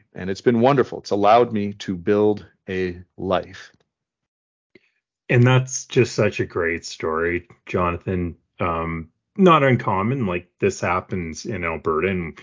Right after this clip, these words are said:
Speaker 2: we hear variations of this story, but, uh,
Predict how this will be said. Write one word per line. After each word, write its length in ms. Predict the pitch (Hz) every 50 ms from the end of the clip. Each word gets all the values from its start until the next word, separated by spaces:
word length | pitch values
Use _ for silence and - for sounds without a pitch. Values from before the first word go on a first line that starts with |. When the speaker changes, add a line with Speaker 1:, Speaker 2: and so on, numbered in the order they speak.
| - - - - _ -
Speaker 2:
we 120 | 110 92
hear 160 | 90 92 87
variations 760 | 82 78 90 87 82 82 80 78 78 80 - - 107 101 82
of 100 | 85 82
this 180 | 78 80 78 -
story, 420 | - - - 95 98 92 85 82
but, 360 | 80 78 - 85 82 87 - - - - - - - _ _ _
uh, 320 | - 98 90 85 82 82